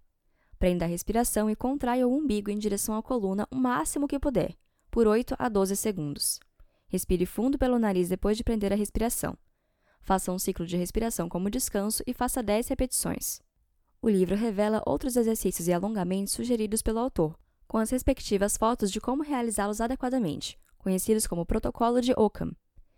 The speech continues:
Esses exercícios farão com que você se exercite com menos frequência conforme sua força e seu tamanho aumentarem. Em outras palavras,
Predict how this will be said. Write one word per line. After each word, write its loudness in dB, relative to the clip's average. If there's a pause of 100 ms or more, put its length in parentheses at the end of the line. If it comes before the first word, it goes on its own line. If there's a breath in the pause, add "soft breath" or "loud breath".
(300)
Esses -2
exercícios 2
farão 2
com -2
que -4
você -2
se -2
exercite 0
com -2
menos 0
frequência -2
conforme 0
sua 0
força -2
e -2
seu 0
tamanho 0
aumentarem. -2 (680)
Em 0
outras -2
palavras, 2